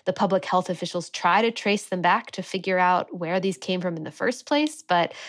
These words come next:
the grocery stores are buying canned foods from all over, and so it takes a lot of detective work to determine which California cannery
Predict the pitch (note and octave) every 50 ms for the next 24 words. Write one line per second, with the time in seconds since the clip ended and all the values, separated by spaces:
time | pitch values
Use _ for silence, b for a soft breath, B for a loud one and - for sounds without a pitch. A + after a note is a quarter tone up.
0 | B B B - F#3+ F3+ - F#3+ G3+ G#3+ - - A3 A3 G3 - - G3+ G3 F#3+
1 | F#3+ F#3+ F#3+ F3+ F3+ D#3+ D#3 - D3+ - E3 D#3+ E3+ E3+ E3 F3 F3 E3+ F3 F#3+
2 | F#3+ B B B B B - - - G3 F3 F3 E3 - - F#3 F#3 F3+ E3 -
3 | - C3 A2 G#2+ - D#3+ E3 G3 A#3 A#3+ A3 B3 B3 A#3+ A3 F#3 F3+ - - F3+
4 | F3 - - - F#3+ E3+ - - E3+ E3+ E3 E3 F3 E3+ E3+ - _ _ - F#3
5 | - - B3 C#4+ - A4+ D#4+ - - E3+ D#3+ D#3 - - - - F3 F3+ E3 -
6 | - - F#3+ F#3+ F#3 F3+ F3 F3 F3 F3 F#3 F#3+ F#3 - - - - b b b
7 | b b b - - - G3+ G3 F#3+ - - G3 F#3+ F#3+ F3+ F3+ E3+ E3+ - -
8 | F#3+ F#3 F#3+ F#3+ F#3 F3 F3 E3+ E3 E3 F3